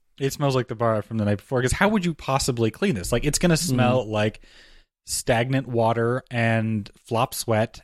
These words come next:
Speaker 1: and probably urine, if we're honest, because if you got that much water, people are just gonna go.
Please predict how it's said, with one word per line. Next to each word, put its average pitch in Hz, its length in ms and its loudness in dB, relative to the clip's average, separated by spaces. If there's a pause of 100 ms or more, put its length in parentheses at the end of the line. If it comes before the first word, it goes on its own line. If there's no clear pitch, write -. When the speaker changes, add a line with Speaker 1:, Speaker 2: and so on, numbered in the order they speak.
Speaker 1:
and 117 260 0
probably 180 400 0
urine, 151 540 -2
if 143 120 -6
we're 131 100 0
honest, 131 280 0
because 131 260 0
if 123 80 -6
you 123 60 -4
got 135 140 2
that 139 120 0
much 127 140 0
water, 120 340 2
people 131 240 -2
are 127 40 0
just 123 140 0
gonna 117 120 0
go. 113 440 0